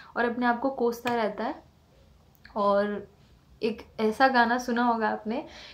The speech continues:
कि "लोगों का गम देखा तो मैं अपना भूल गया।" ऐसी ही दुनिया है और ऐसे ही, ऐसे ही जीना है आपको, ठीक है? जब भी आपको लगे कि मेरी प्रॉब्लम सबसे बड़ी है,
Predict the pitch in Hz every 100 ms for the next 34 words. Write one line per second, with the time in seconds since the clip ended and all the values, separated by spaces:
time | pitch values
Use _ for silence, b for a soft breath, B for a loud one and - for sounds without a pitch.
0 | B 214 208 220 214 220 226 220 220 214
1 | 208 208 - 214 214 208 214 196 208 208
2 | 190 202 202 196 196 226 214 220 214 247
3 | 262 214 208 208 208 220 233 202 208 208
4 | 247 262 247 - B B B B 220 240
5 | 320 320 349 226 226 220 226 220 196 175
6 | - 190 185 196 226 277 240 247 233 277
7 | 277 254 - 247 233 240 262 240 247 262
8 | 262 233 214 226 254 - B B B B
9 | B - 277 - 330 247 220 202 196 190
10 | 175